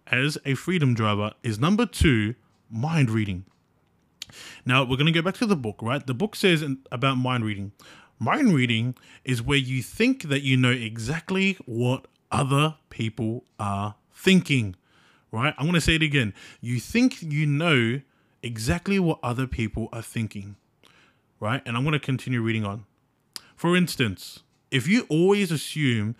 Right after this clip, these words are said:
that your boss hates you, then you will end up believing that you will never get that promotion. Think about it. Think about it, freedom drivers.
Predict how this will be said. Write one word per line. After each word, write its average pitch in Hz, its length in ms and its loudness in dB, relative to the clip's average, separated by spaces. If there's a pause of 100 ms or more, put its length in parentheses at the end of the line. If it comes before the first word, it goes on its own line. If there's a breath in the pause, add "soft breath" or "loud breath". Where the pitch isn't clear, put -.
(220 loud breath)
that 120 120 -2
your 147 140 2
boss 135 440 0
hates - 640 -6
you, 139 420 -2 (340 loud breath)
then 127 280 2
you 180 160 0
will 214 260 -2
end 156 240 -2
up 156 180 -4
believing 127 720 -4 (260 soft breath)
that - 140 -14
you 131 140 -6
will 139 60 0
never 120 280 -2
get 113 180 -8
that 127 160 -6
promotion. 104 560 -6 (1900 soft breath)
Think 240 220 2
about 143 280 4
it. 104 140 -6 (360)
Think 180 180 0
about 143 220 4
it, 110 60 -2
freedom 117 300 -2
drivers. 110 520 0